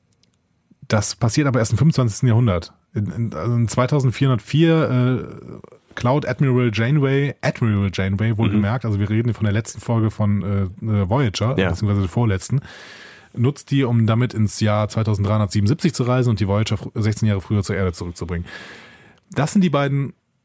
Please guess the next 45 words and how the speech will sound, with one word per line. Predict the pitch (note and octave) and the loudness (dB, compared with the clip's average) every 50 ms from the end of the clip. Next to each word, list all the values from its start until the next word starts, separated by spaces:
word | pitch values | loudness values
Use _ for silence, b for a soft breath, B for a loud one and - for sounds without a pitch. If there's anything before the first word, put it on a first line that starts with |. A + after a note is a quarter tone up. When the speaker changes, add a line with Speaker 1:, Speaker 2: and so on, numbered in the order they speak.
| _ _ _ _ _ _ _ _ _ _ _ _ _ _ - | _ _ _ _ _ _ _ _ _ _ _ _ _ _ -6
Speaker 1:
Situationen, | A2+ B2 C3 C3+ C3 A#2+ - - D3 D3 D3 C#3+ C#3 B2+ | -4 -2 0 0 0 0 0 0 0 0 2 0 -2 -2
in | B2+ A#2+ A2+ | 0 0 0
denen | B2 B2+ B2 B2 | 2 2 0 0
die | A#2 | 0
Klingonen | - C3 B2 B2 A#2 B2+ C3+ D3 C#3+ | 0 0 0 2 2 2 2 2 2
überhaupt | A#2+ B2 A2 C3 F#3 F3 - - | 0 0 2 2 0 0 0 -4
was | B2+ - - | -4 0 -2
mit | C3+ A#2+ - | -2 -2 -2
Zeitreise | B2 B2 B2 G#2 G2+ G2 G2 F#2+ | -2 -2 -2 -2 -2 -4 -4 -6
zu | - - F#2+ | -6 -8 -8
tun | - - F#2 | -6 -6 -8
haben. | E2 D#2+ D#2+ - - | -6 -8 -8 -4 -2
Speaker 2:
Ja. | F#2 E2+ - B B B B B B B B B B B B B B B _ _ _ _ _ _ _ _ _ _ - - _ - | -2 -2 -4 B B B B B B B B B B B B B B B _ _ _ _ _ _ _ _ _ _ -20 -20 _ -6
Speaker 1:
Aber | - B2+ C3 C3 | -2 0 0 2
wenn | C3+ F3 | 2 2
die | G3+ | 2
Klingonen, | F#3 - D#3 C#3 C3 B2+ A#2 G#2+ G2+ G2+ | 2 2 0 2 2 2 2 2 2 0
sagen | F#2+ A2 B2 C#3+ D#3 | 0 0 0 2 2
wir | D#3 | 2
mal | D3+ D3 D3 C#3+ C#3 B2 | 2 2 2 2 0 0
so, | B2 C3 C3+ C3+ A2 G#2 | 0 0 0 -2 -2 -2
seit | A#2 B2+ C3+ C#3 - | -2 -2 -2 0 0
den | C#3+ C#3 A#2+ | -2 -2 -2
zweitausendzweihundertdreißiger | - - B2 C3 B2 - C3 B2+ G#2+ - B2 - - - - B2 A#2 A#2 A#2+ A#2 G#2 - - G2 G2 G2+ A2+ - - A2 G2 G2 F2+ | -2 -2 -2 -2 0 0 -2 -2 -2 -6 -10 -10 -8 -6 -2 0 0 2 0 0 -2 -4 -2 0 0 0 0 0 -2 -2 -2 -2 -2
Jahren, | F2+ F2+ F2 E2 E2 E2 F2 F#2 F2+ | 0 -2 -2 -2 -2 -2 -2 -2 0
wie | F#2 G#2 G#2+ | 0 0 0
hier | F2+ - B2 B2+ B2+ A#2 | 2 2 2 2 2 2
vielleicht | - - A2 G#2 G2+ G2 | 0 -2 -2 0 0 -2
vermutet | - G2+ F#2+ F#2+ F#2+ - F2+ - - | -2 -4 -2 -2 -2 -4 -6 -10 -8
wird, | F#2+ F2 E2 - - - | -10 -10 -10 -8 -4 0
ne, | A#2 E3 A3 A3 | 2 4 4 2
so, | C#3+ G#2+ G2 F2 E2+ | 2 -2 -4 -4 -4
also | - - G#2 G2+ G2 | -6 -4 -2 -2 0
seit | F#2+ G2 G2 G2 - - | 0 0 0 -2 -4 -4
Burnham | - G2+ F#2+ F#2+ F#2+ F#2 | -2 -2 0 0 0 -2
so | F2 F2 | -2 -4
ungefähr | E2 E2+ F2 - - - | -6 -6 -8 -8 -8 -6
zehn | - - E2+ D#2+ E2 D#2+ | -6 -4 -4 -4 -4 -6
war, | D2+ C2 - - | -6 -8 -10 -10
sagen | - G#2 F#2 F#2+ | -8 -8 -8 -8
wir | F#2 F2 E2 E2+ | -10 -10 -10 -8
mal, | F#2 A2 | -2 -2
ne, | |
Speaker 2:
Ja. | C#3+ F#2 - | -2 -2 -2
Speaker 1:
so, | - - - | -4 -10 -10